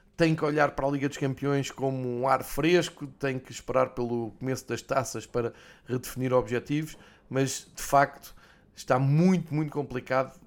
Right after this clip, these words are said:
eh, compreender, eh, este futebol do Liverpool. Elogios para o Arsenal, eh, grande vitória, lá está a demonstração de força no topo da tabela. Ahm, rápido, rapidamente olhamos então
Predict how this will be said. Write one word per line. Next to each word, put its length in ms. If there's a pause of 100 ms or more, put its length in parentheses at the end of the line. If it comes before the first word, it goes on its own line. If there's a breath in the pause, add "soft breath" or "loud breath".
(100)
eh, 100
compreender, 600 (400 loud breath)
eh, 280
este 260
futebol 220
do 120
Liverpool. 500 (260 loud breath)
Elogios 460
para 180
o 100
Arsenal, 600 (300 loud breath)
eh, 340
grande 540
vitória, 720 (260)
lá 120
está 180
a 60
demonstração 420
de 80
força 380 (280 loud breath)
no 140
topo 320
da 80
tabela. 500 (400 loud breath)
Ahm, 640
rápido, 800
rapidamente 540
olhamos 260
então 280